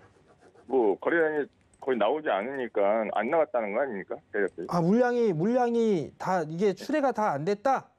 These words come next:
Speaker 1: 예, 예, 예,
Speaker 2: 매집을
Speaker 1: 예.
Speaker 2: 하고 난
Speaker 1: 예.
Speaker 2: 이후에, 그죠?
Speaker 1: 예, 예, 예.
Speaker 2: 그러면 막 누군가는 매수를 했어요.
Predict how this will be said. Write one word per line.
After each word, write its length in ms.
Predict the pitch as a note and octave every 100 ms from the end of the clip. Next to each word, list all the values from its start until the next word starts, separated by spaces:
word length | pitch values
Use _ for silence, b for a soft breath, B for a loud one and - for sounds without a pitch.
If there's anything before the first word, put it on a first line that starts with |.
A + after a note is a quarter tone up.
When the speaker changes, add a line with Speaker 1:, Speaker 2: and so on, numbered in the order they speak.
| _
Speaker 1:
예, 60 | C3+
예, 320 | E3 C3 B2
예, 40 |
Speaker 2:
매집을 340 | B2 A#3 C4+ C4
Speaker 1:
예. 40 | C4
Speaker 2:
하고 160 | C#4
난 160 | C#4 A3
Speaker 1:
예. 40 | F#3
Speaker 2:
이후에, 380 | A3+ A3+ A#2+ -
그죠? 280 | G#3+ D#4 F4+ C4+
Speaker 1:
예, 60 |
예, 400 | C3+ A#2 G2 F2
예. 40 | D#2+
Speaker 2:
그러면 640 | A3+ C4 A#3 A#3 A3 A2+ - b b b _
막 380 | - - - A3+
누군가는 440 | F#3+ C#4 C4+ B3 E3+
매수를 360 | D#3+ - A3
했어요. 420 | A#3 A#3 F#3 B2